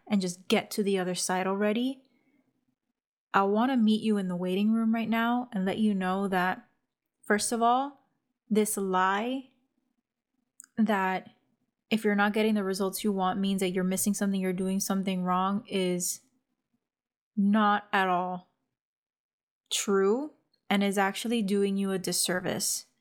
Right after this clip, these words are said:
It's doing your brand's longevity a disservice. Because if it weren't for these intentional periods of preparation, we wouldn't be able to stay in this for the long haul.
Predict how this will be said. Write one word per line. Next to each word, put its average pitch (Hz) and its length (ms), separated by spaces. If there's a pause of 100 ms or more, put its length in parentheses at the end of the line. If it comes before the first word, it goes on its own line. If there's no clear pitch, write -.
(460)
It's 196 240
doing 240 560
your 202 320
brand's 196 560
longevity 185 880
a - 40
disservice. - 800 (640)
Because 214 240
if 202 160
it 202 120
weren't 214 420
for 208 200
these 214 180
intentional 196 640
periods 190 800
of 185 340
preparation, 196 880 (480)
we 220 120
wouldn't 233 380
be 202 280
able 190 460 (560)
to 190 600 (280)
stay - 360 (160)
in 247 200
this 208 200
for - 160
the 190 120
long 185 340
haul. - 400